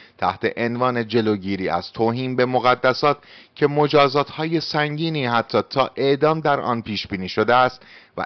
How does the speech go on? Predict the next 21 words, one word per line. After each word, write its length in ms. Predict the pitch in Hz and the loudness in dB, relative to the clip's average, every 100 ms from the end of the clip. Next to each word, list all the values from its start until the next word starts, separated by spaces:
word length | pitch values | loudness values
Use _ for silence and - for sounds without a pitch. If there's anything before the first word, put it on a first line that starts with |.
| - | -4
افشای 500 | 101 - 120 107 107 | -4 -2 0 2 0
این 340 | - 135 131 | -4 -6 -2
واقعیت 640 | 117 110 95 98 90 82 - - - _ | 0 0 0 -4 -4 -6 -8 -16 -20 _
که 100 | 92 | -6
در 200 | 80 78 | -4 -6
پشت 340 | - 98 - | -4 -4 -4
پرده 640 | 110 - 120 113 135 127 127 | -6 -2 -2 -2 -4 -4 -2
آن 260 | 131 135 - - _ | -2 -4 -6 -20 _
برخی 300 | 143 131 - | -2 -2 -2
از 160 | 123 110 | -2 -2
جریان‌های 720 | 113 110 104 101 92 90 90 | -2 -2 -2 -4 -4 -6 -8
تندروی 640 | - 117 113 107 127 123 | -10 -8 -6 -2 0 0
سنی 480 | 120 - 139 147 147 - - - | -2 -2 -2 -2 -8 -12 -20 -2
و 120 | 131 | 0
ضد 420 | 120 123 135 - 120 | 0 0 -2 -2 -4
شیعه 400 | - 123 101 107 | -2 -2 -2 0
به 160 | 123 | -2
دنبال 680 | 117 131 123 123 131 127 123 | 2 2 2 0 2 2 0
محدود 560 | 123 123 123 - 127 - | 0 0 0 -2 -6 0
کردن 460 | 123 117 127 123 | 0 2 0 -2
شیعیان 600 | 117 - 113 113 113 98 | -4 -2 0 2 2 -2